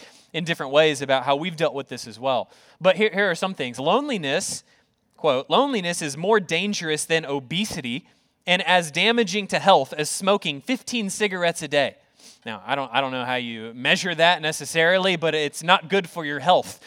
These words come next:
uh, to be lonely. For senior adults, quote, "An estimated six point seven billion dollars in annual federal spending is attributable to social isolation."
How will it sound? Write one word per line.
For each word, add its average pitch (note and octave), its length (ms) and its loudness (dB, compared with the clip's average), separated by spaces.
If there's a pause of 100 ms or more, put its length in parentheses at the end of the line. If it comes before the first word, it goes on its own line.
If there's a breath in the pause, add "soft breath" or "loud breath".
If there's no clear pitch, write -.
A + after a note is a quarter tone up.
(240 loud breath)
uh, C#3 220 4
to E3+ 140 -4
be D3+ 120 -2
lonely. D3 380 -2 (720 soft breath)
For F#3+ 160 -6
senior A#3+ 440 -4
adults, E3+ 520 0
quote, D3 460 -4 (400)
"An D#3+ 140 -4
estimated F3+ 640 -2
six - 480 -10
point A3 420 -6
seven F3+ 600 0 (320)
billion E3 580 2
dollars A#2 580 0
in C#3+ 220 -8
annual E3 460 0
federal D#3 420 0
spending B2+ 560 -8
is A#2+ 180 -12
attributable A#2 640 -10
to - 140 -18
social C3 400 -10
isolation." A2+ 600 -10